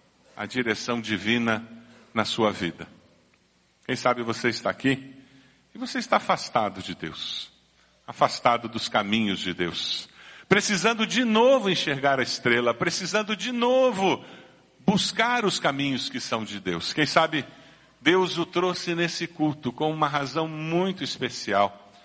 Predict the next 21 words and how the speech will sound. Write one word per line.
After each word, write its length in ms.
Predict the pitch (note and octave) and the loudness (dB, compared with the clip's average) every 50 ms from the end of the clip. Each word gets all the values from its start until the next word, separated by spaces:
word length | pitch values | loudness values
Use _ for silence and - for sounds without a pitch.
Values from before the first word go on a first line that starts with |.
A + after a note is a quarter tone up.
| - - _ _ | -20 -20 _ _
Você 160 | - - B3+ | -4 -2 0
anda 120 | B3 B3 B3 | 2 2 2
afastado 480 | A#3+ A#3+ A3+ - - A#3 A#3 A3 A3+ | 2 0 -2 0 0 0 0 0 0
da 100 | G#3+ G#3+ | -2 -2
igreja, 600 | G#3 F#3+ F3+ F3 F3+ F#3+ G3 G3 F3 D#3 C3+ F2+ - - - - _ _ _ - | -2 0 0 2 2 2 0 0 -2 -4 -4 -6 -8 -10 -18 -20 _ _ _ 0
da 100 | A3+ G#3+ | 0 2
comunhão 480 | - A3 G3+ F#3+ F#3 F3+ F#3 F#3+ F#3+ | 2 2 0 0 0 0 0 0 -2
dos 200 | F#3 F3+ E3+ C#3 | -4 -6 -6 -4
irmãos. 840 | D3+ D3+ C3 A#2+ C3 C#3+ D#3 D#3+ E3 D#3+ - - - - - - - _ _ _ _ _ _ _ _ _ _ _ _ - | -4 -4 -2 0 2 2 2 0 -2 -6 -10 -10 -10 -10 -10 -12 -14 _ _ _ _ _ _ _ _ _ _ _ _ -2
Você 220 | C#3+ - - E3 | 0 2 2 2
tem 380 | D#3 - F3 F3 E3+ E3 D#3 D#3 D3+ - - - - - - | 2 2 0 0 2 0 0 0 -2 -6 -10 -12 -16 -20 -8
vivido 400 | - C#3+ D3 C#3+ F3 G3+ F3 F3+ | -4 -2 -2 0 -2 -2 -4 -6
tão 260 | F3 - A3+ A#3+ A#3+ A3+ | -2 0 0 0 0 0
ocupado 680 | F#3+ - E3+ - - - F#3+ G3+ G#3 A3 G#3+ F#3 F3 | -4 -4 -8 -6 0 2 2 2 2 0 -2 -2 -4
com 160 | E3 - E3 | -2 -2 -4
tantas 400 | D3 - G#3+ A#3 A#3+ A#3+ G#3 E3 | -2 0 -2 0 0 -2 -2 -2
atividades 640 | F3 D#3+ - - D3+ D3 C3+ D3+ E3 E3 C#3+ C#3 C#3+ | -2 -4 -4 -6 -8 -2 0 2 2 2 0 -2 -2
na 80 | D3+ | -2
sua 180 | C#3 - D3 C3 | 0 0 0 0
vida 240 | B2 D3+ D#3+ D3+ C#3+ | 0 0 0 -2 -2
profissional, 880 | - C#3+ C3 - - B2+ - - A2+ G#2 G#2 A#2 C#3 D#3 D#3 C#3 - | -2 -4 -6 -6 -8 -8 -6 -6 -4 0 2 4 4 4 4 2 -2